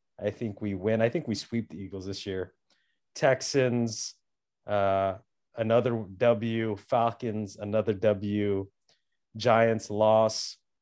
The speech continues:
Uh, I think we split with them. Giants win. Forty-niners loss. Browns loss.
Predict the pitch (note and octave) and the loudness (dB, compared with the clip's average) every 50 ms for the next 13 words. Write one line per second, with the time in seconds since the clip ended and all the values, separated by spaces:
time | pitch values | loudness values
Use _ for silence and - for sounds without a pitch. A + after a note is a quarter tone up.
0 | _ _ _ _ _ _ - G#2 G2+ F#2+ F#2+ F#2+ G#2+ G#2+ - A#2 F#2+ A2 G#2 - | _ _ _ _ _ _ -10 -8 -6 -6 -6 -6 -8 -8 -8 -8 -8 -8 -10 -10
1 | - - A#2+ - G2 A2+ A2 G2+ A2 G#2 G2+ G2 G2+ G2+ - - G#2 - A2+ G#2+ | -8 -8 -8 -4 -2 -2 0 2 2 0 0 -2 -6 -10 -14 -10 -2 0 2 2
2 | G#2+ A2 A2 G#2+ G2 - - G2 F#2+ A2 G#2+ G#2+ G#2+ G2+ G2+ G2 G2 - _ _ | 4 2 2 0 -4 -6 -8 -4 -2 0 0 2 0 0 -2 -4 -8 -10 _ _
3 | _ _ _ _ _ _ _ - C3 B2 A#2+ A#2+ A2 A2+ A2+ A2+ A2+ A2 G#2 F#2+ | _ _ _ _ _ _ _ 2 4 4 4 4 4 6 4 4 4 4 2 0
4 | F#2+ G2+ G#2 G#2+ G#2+ G#2+ G#2 G#2+ G#2+ - - - - - - - _ _ _ _ | 0 2 4 6 8 8 6 4 2 -2 -6 -10 -10 -12 -14 -16 _ _ _ _
5 | _ _ _ _ - F#2+ A2 A2 A2 A2 A2 A2 A2+ A2 G#2 A2+ G2+ G#2+ A2 G#2+ | _ _ _ _ -6 2 4 6 6 6 6 4 4 2 0 -2 2 4 6 6
6 | G#2 G#2 G#2+ G2+ - - - - | 6 4 2 0 -2 -8 -12 -14